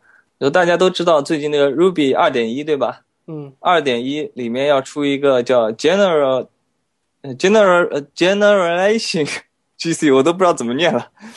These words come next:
Speaker 1: 就是分代式G C，对吧？
Speaker 2: 对。
Speaker 1: 这个东西其实已经做了很大很大的改动了，对整个 Ruby 的这个虚拟机。但最后它做出来了之后，测试出来的结果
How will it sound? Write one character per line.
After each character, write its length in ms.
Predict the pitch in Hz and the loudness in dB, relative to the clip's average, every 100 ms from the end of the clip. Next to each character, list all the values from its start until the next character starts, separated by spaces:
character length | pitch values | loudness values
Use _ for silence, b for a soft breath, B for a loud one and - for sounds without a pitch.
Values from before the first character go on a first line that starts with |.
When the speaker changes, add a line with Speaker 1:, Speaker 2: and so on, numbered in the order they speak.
| B B | B B
Speaker 1:
就 100 | - | -8
是 100 | 139 | -6
分 240 | 151 233 240 | 0 0 2
代 160 | 202 | 0
式 220 | 147 147 | 0 -4
G 180 | 127 143 | -12 -10
C， 220 | 143 156 | -10 -8
对 140 | 147 131 | -6 -6
吧？ 180 | - - _ _ | -6 -14 _ _
Speaker 2:
对。 220 | 151 139 _ _ _ _ _ _ | -20 -20 _ _ _ _ _ _
Speaker 1:
这 140 | 277 | -2
个 100 | 220 | 0
东 160 | 151 170 | 0 -2
西 160 | 175 139 | -4 -6
其 160 | 160 | -6
实 220 | 165 160 | -8 -4
已 60 | 143 | -4
经 200 | 131 147 | -4 -4
做 160 | - 151 | 0 0
了 80 | |
很 220 | 135 127 117 | 0 -4 -2
大 160 | 151 | 0
很 120 | 131 | 0
大 120 | 120 123 | -2 -2
的 80 | |
改 200 | 117 95 | -2 -4
动 200 | 104 113 | -4 -6
了， 100 | 107 - | -6 -10
对 140 | 117 | -10
整 160 | 110 104 | -8 -2
个 160 | 113 | 0
Ruby 260 | 117 117 113 | 0 -2 -2
的 120 | 107 | -2
这 120 | 110 | -2
个 140 | 104 107 | -2 -2
虚 140 | 123 | -4
拟 120 | 104 | -6
机。 240 | 107 104 - _ _ _ _ _ _ _ - | -4 -8 -10 _ _ _ _ _ _ _ -2
但 200 | 226 175 | -2 0
最 220 | - 208 | 0 0
后 320 | 175 143 - _ _ _ | 2 0 -2 _ _ _
它 100 | 196 | -6
做 280 | 190 254 175 | -4 -2 -2
出 160 | - | -2
来 120 | 117 | -2
了 140 | 113 123 | -2 -4
之 220 | - 139 | -2 -2
后， 260 | 143 - _ _ _ - | 0 -4 _ _ _ -8
测 180 | - | -2
试 180 | 165 160 | 0 -2
出 140 | 139 170 | -2 2
来 160 | 143 | 2
的 140 | 143 131 | 2 0
结 280 | - 123 | -2 -2
果 240 | 151 113 | 0 0